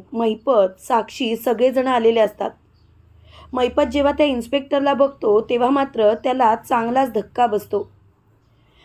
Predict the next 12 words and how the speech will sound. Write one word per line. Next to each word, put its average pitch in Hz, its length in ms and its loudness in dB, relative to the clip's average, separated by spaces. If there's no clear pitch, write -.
त्यावेळेला 240 360 2
साक्षी 233 680 -4
महिपतच्या 262 540 0
कानात 233 540 -2
हळूच 262 260 0
पुटपुटते, 220 720 -4
"अण्णा, 233 360 -2
अण्णा 254 260 0
नक्की 277 300 0
काय 294 280 0
चालू 302 260 2
आहे? 214 300 4